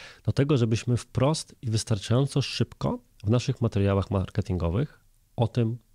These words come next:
mówili. Było bowiem tak, że praktycznie od zawsze i do dzisiaj, jeżeli bym to liczył na podstawie naszego pliku,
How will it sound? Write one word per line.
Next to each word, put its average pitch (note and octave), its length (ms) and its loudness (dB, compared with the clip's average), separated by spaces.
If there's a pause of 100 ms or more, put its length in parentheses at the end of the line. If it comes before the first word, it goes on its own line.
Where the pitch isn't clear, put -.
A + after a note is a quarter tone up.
(120)
mówili. G#2+ 340 2 (840)
Było C#3 320 4
bowiem G#2 360 2
tak, - 480 -2
że G2+ 360 2 (1040)
praktycznie B2 420 2
od G#2+ 120 2
zawsze F2+ 420 -2 (140)
i A#2 120 0
do A2 120 4
dzisiaj, A#2 380 2
jeżeli G#2+ 300 4
bym G#2 200 2
to G2 120 2
liczył G#2+ 500 2 (320)
na G#2 60 2
podstawie G#2 400 0
naszego F#2 320 0
pliku, G#2+ 460 0